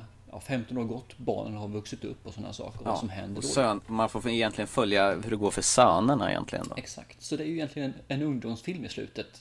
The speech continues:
Speaker 1: fast, eh, en mörk sådan, får man väl säga.
Speaker 2: Eh, tänkte du förresten på, eh, Bradley Cooper? Han såg ju fruktansvärt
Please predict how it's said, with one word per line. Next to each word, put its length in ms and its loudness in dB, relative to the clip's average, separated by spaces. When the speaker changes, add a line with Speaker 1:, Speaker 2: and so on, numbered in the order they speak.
Speaker 1:
fast, 380 -8
eh, 180 -4
en 360 -4
mörk 480 -2
sådan, 360 -14
får 80 -14
man 80 -16
väl 100 -14
säga. 200 -14
Speaker 2:
Eh, 140 8
tänkte 360 6
du 60 6
förresten 320 4
på, 280 2
eh, 320 0
Bradley 400 8
Cooper? 600 2
Han 100 2
såg 140 2
ju 60 4
fruktansvärt 560 4